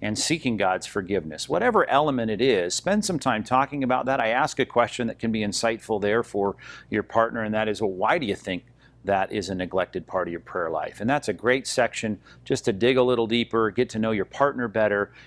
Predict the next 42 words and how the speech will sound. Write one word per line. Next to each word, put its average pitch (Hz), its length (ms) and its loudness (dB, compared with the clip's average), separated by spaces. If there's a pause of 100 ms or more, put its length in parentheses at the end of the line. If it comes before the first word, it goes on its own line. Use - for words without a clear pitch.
(100)
and 104 100 -4
try 120 220 0
and 113 120 0
understand 113 540 -2
maybe 107 280 -2
why 104 320 2
there 104 180 0
is - 440 -2
some 120 280 -2
of 101 80 -2
that 98 240 0
lack, 104 520 2 (320)
uh, 92 260 -2
in 104 160 -2
their 101 140 0
prayer 131 280 4
life, 113 480 2
why 95 220 0
there's 92 300 -2
that 90 200 -2
blind 107 340 0
spot - 380 -2
there, 101 200 -2
and 92 80 -10
how 104 180 -2
we 101 140 -4
can 101 160 -10
help 104 260 -2
bring 104 280 -4
that, 98 240 -2 (360)
uh, 50 540 -6 (100)
to - 140 -2
the 92 100 -6
forefront 110 800 2
and 95 180 -6
be 101 120 0
a 95 40 0
part 110 380 0
of, 95 320 -6
of 92 300 -6
our 87 240 -4
praying. 90 560 -2